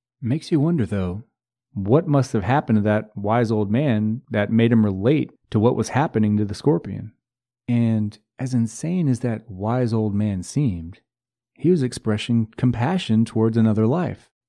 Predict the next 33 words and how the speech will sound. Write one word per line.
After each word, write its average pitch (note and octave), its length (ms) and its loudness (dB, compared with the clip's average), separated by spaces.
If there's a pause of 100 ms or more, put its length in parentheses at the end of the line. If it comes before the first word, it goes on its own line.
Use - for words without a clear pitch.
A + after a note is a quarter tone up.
(380)
Think G3+ 120 4
about A2+ 240 2
it. - 160 -12 (460)
He A#2 140 4
saw A2+ 320 0
someone, A2+ 580 2
or A2 100 2
in G2 120 2
this G#2 140 -2
case, G#2+ 240 -4
something A#2+ 460 2
in C3 80 4
trouble. G#2 480 -2 (300)
He A#2 160 2
related A#2+ 520 4
to B2 80 2
what G#2+ 220 2
it D3+ 80 0
was D3 140 -4
going G2 340 0
through, A#2 360 -4 (320)
and A#2+ 180 4
he B2+ 80 4
decided C3 480 0
to C3+ 60 2
pitch C3 300 -4
in F#3 180 2
and B2 160 2
try A#2+ 180 -2
to C3 80 2
help G3+ 240 2
it. - 140 -10 (960)
Compassion C3 960 2